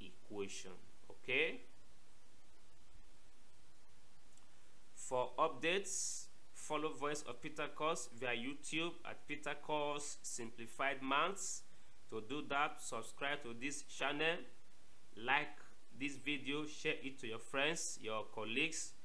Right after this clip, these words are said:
You can also follow the Voice of Peter Course via Facebook, Instagram at Peter Course Simplified Maths. For questions and inquiries, use the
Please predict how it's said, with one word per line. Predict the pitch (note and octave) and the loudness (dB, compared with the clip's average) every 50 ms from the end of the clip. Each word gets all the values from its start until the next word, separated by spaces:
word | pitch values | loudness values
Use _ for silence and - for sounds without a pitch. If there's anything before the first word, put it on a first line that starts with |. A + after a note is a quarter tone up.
| - - - - - | -6 -4 -4 -6 -4
You | - A2 A#2 | -4 -4 -2
can | - - B2+ A#2 A2 - | 0 0 2 2 2 2
also | B2+ C#3 C#3 - - - D3+ D3+ D3+ | 2 0 2 2 0 2 2 2 2
follow | D#3 D3+ - - - C#3+ C#3 C#3+ C#3 D3 D3+ D3+ D3 D3 D3 - - - | 0 0 -2 0 0 2 2 2 2 4 4 4 4 2 0 -2 -4 -4
the | A2+ | -4
Voice | G#2 G2+ G#2 C3+ D3 D3 - | -4 -2 0 0 2 2 0
of | - A#2 - | -4 -4 -4
Peter | - C#3+ C#3 - C#3+ C#3 - | -4 -4 -2 -2 -2 -2 0
Course | - D3+ D#3+ F3 F3+ F3 - - - - - - - - - - | 2 2 2 2 2 0 -4 -4 -4 -4 -4 -4 -4 -6 -6 -2
via | G#2+ A2+ G#2+ | -2 0 0
Facebook, | G#2 - - - D3 D3 C3 A#2+ A2+ C3 D3 D3+ D3+ D3+ - - - | 0 -2 2 4 4 4 4 -2 -2 0 0 0 0 -2 -4 -4 -2
Instagram | C3+ C#3 C3+ - C#3+ C3+ C3+ C3 B2+ C3+ C3+ C3+ C#3 C#3 C3 - | -2 -2 -2 0 0 0 0 2 2 4 4 4 4 0 -2 -4
at | G#2+ G#2 - - | -4 -4 -4 -2
Peter | - C3+ C3+ - C3+ C3 - - | -2 -2 0 0 0 0 0 0
Course | - C#3 C3 C3 B2+ C3 C3 | 2 4 6 6 6 4 2
Simplified | - - - A2 G2+ - - G2+ G2 - - A2 A2+ A#2 A#2 A2+ A#2 A#2+ A#2 - | 0 0 0 0 0 -2 -2 -4 -2 2 4 6 8 8 8 8 6 4 0 -2
Maths. | A2+ G#2+ A2+ A2+ G#2 G2 - - - - - - - - - - - | 0 2 2 2 2 2 0 0 0 0 -2 -2 -4 -4 -4 -4 -4
For | - - - - A2 G#2+ | -4 -4 -2 0 0 -2
questions | - - - C#3+ C#3+ D3+ D3 - - D3 D3 D3+ D3+ - - - - | -2 0 2 4 4 4 2 2 4 4 6 6 4 2 2 0 0
and | - A2 G#2+ | -2 0 0
inquiries, | A2 - - - A#2+ C3+ C#3+ C#3+ C3+ C#3 C#3 C#3+ D3+ D#3 D#3+ D#3 - - - - - - - - - | -2 -2 -2 2 6 6 8 8 8 6 6 6 6 4 4 2 -2 -4 -4 -4 -4 -4 -4 -4 -4
use | - - A2+ A#2+ C3+ C#3+ C#3+ C#3+ C#3+ - - - - - | -4 -2 2 2 4 4 4 2 0 -2 -2 -2 -4 -4
the | A2 G#2+ G#2+ G#2+ G#2+ G#2 G#2 G2+ G2 | -2 -2 0 0 0 0 0 0 0